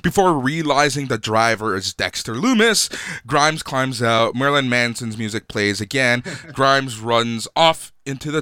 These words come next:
Speaker 1: darkness, and then we're told, "To be continued?" Question mark. At this point, I'm like, "Here we go." <sighs>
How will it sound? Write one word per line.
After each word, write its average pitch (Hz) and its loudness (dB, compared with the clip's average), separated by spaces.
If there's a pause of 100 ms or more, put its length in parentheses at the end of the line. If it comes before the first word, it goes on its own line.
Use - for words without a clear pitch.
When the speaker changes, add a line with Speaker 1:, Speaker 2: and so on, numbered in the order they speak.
Speaker 1:
darkness, 101 -2
and 113 -4
then 120 0
we're 120 2
told, 131 2 (280)
"To 101 -2
be 90 -4
continued?" 107 -2 (320)
Question 170 0
mark. 90 -10 (160)
At 190 0
this - 0
point, 175 -2
I'm 165 0
like, 151 -2 (1200)
"Here 165 6
we 147 6
go." 101 0
<sighs> - -8